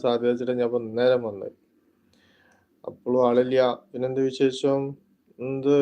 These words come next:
ഒരു ലൈക്ക് അടിക്കടോ, ഒന്ന് പ്ലീസ് ഒന്ന് ലൈക്ക് ചെയ്യണം ട്ടാ.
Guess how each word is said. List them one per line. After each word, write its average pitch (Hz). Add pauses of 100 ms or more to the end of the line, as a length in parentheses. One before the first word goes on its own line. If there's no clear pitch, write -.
(120)
ഒരു 135 (100)
ലൈക്ക് 131
അടിക്കടോ, 139 (1300)
ഒന്ന് 139
പ്ലീസ് 123
ഒന്ന് 139
ലൈക്ക് 123
ചെയ്യണം 120
ട്ടാ. 104